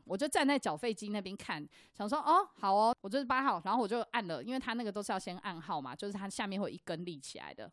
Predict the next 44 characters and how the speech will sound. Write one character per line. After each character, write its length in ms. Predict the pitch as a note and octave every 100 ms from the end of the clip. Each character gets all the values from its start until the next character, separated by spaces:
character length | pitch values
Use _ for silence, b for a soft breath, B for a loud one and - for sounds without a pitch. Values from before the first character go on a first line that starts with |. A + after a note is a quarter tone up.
| -
嗯， 180 | G3 C4
什 160 | - E3
么 80 | D3+
东 120 | E3
西？ 200 | D#3+ E3 B B
就 120 | -
是 60 | D#4
会 120 | E4+
有 80 | C4
一 60 | A#3+
个 120 | C4+
立 160 | D4
起 140 | A3+ G3+
来 140 | D#3+
的 100 | E3+
东 180 | F3 F#3
西 160 | - E3
嘛。 200 | D#3+ C#3+
然 120 | F3
后 140 | A#3+ B B B
我 100 | F#3
就 140 | A3+
去 60 | C#4
按， 220 | C#4 B3+
然 120 | F3+ A3+
后 80 |
按 180 | A#3+ C#4
了 60 | A3+
八 140 | A3
号， 120 | A#3+
想 160 | A#3 A3
说 100 | A#3+ D#4 E4
：“哇， 300 | D#4+ D4+ C#4+
果 320 | - C4+ A#3+
然 260 | A#3+ B3 C#4
呢， 220 | D4 C4+
大 140 | D#4
安 140 | D4 D4+
区 120 | D4+
停 180 | B3+ B3
车 120 | C4+
就 120 | C#4+
是 80 | C#4
很 160 | A3